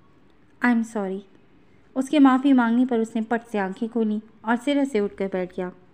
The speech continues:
"किस चीज़ की माफ़ी?" उसका अंदाज़ अजहज-, अजहद संजीदा हुआ था। "मैंने उस दिन आप पर शरबत गिरा दिया था।"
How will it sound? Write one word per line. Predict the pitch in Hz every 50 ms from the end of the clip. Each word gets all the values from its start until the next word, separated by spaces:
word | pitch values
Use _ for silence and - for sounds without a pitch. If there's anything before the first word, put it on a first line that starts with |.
| _ _ _ _ _ _ _ _ _ _ - _ _ _ _ -
"किस | 262 247 - -
चीज़ | 247 233 220 -
की | - 262 247
माफ़ी?" | 247 240 247 - - 302 302 - _ _ _ _ _ _ _ _ - -
उसका | 247 - - 277
अंदाज़ | 277 254 254 247 240 247 247 247 -
अजहज-, | - 240 233 208 208 185 208 226 233 220 214 233 - - - -
अजहद | 233 233 220 220 202 - 240 240 240
संजीदा | - - 214 196 185 - 190 185 190
हुआ | 185 185 185 185 185 185
था। | 185 - 196 196 214 - - _ _ _ _ _ _ _ _ _ _ _ _ _ _ _ _ _ _ _ _ _ _ _ _ _ _ 233
"मैंने | 226 233 226 226 233
उस | 233 226 233
दिन | 233 220
आप | 220 214 214 -
पर | 220 220
शरबत | 214 - 208 190 208 196 202 -
गिरा | 196 190 190 180
दिया | 180 180 180 180
था।" | 180 - 180 196